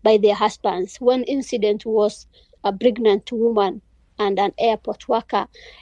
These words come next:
died from the injuries after her husband set her on fire. It sparked an outrage and demand for justice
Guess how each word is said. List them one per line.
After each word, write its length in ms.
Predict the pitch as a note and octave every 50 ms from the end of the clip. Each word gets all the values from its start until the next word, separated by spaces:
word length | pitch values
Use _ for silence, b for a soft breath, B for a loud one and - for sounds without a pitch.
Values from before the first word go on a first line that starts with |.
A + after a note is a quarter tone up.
| B _ _
died 420 | - A#3 A#3 A3+ G#3 G3 F#3+ F3+ - - _ _ _ _
from 360 | _ _ B3 G#3 G3 G#3+ G#3
the 260 | F#3+ G3 F#3+ F#3 F#3+ -
injuries 540 | - B3+ B3+ A#3+ G3 A3+ G#3 G#3+ G3 - - -
after 360 | - - - - - - G#3 B B B B B B B _ _
her 200 | - B3+ A#3+ A#3+
husband 640 | - B3+ B3+ B3+ - - - B3 A3+ - - - - - - _
set 240 | - D4+ C4 - -
her 200 | - A#3+ A3+ - -
on 140 | - A3 G#3
fire. 400 | - _ A3+ G#3 G#3 - - - - _ _ _ _ _ -
It 140 | C4 - - -
sparked 360 | - - - - C#4 C4 -
an 160 | E4 G#4+ A4 - -
outrage 500 | - B3+ C4 - - - D4 C#4+ - - b b b b b b b b _ -
and 200 | A3 A#3 A3 F#3+
demand 680 | G#3 A3 A3 A3+ C4+ C4+ B3+ A#3+ G#3+ G#3+ - - - - _ _
for 180 | - B3+ B3+
justice 600 | G#3 G3 C4 B3 - - - A#3 A3+ - - -